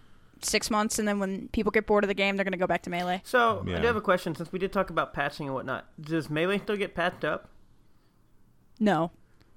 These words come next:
Speaker 3: I don't think so.
Speaker 2: So, see, that's prob-, that's probably no wonder. I, that's still even more amazing people still play that then. 'Cause I understand, like, 'cause obviously we
Speaker 1: Yeah.
Speaker 2: have some games like, you're like, "Oh, well, Counter-Strike and all the other stuff." Well, Counter-Strike's a little different 'cause it's a shooter, but, like, you have mobas and everything else that go, but they're, like, and even, like, Overwatch, per se, now they're, like, they're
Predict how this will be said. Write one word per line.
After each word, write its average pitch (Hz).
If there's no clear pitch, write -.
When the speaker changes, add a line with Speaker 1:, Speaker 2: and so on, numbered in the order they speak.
Speaker 3:
I -
don't 143
think -
so. 85
Speaker 2:
So, 156
see, 165
that's 180
prob-, 175
that's 156
probably 143
no 131
wonder. 131
I, 113
that's 127
still 139
even 123
more 120
amazing 117
people 120
still 113
play 117
that 104
then. 85
'Cause 156
I 190
understand, 175
like, 156
'cause 175
obviously 185
we 180
Speaker 1:
Yeah. 175
Speaker 2:
have 175
some 165
games 147
like, 135
you're 127
like, 113
"Oh, 180
well, 131
Counter-Strike 160
and 139
all 143
the 147
other 147
stuff." 143
Well, 151
Counter-Strike's 156
a -
little 127
different 123
'cause 110
it's -
a -
shooter, 127
but, 127
like, 120
you 131
have 131
mobas 135
and 131
everything 123
else 147
that 123
go, 123
but 120
they're, 135
like, 139
and 151
even, 135
like, 120
Overwatch, 127
per 135
se, 117
now 110
they're, 120
like, 120
they're 113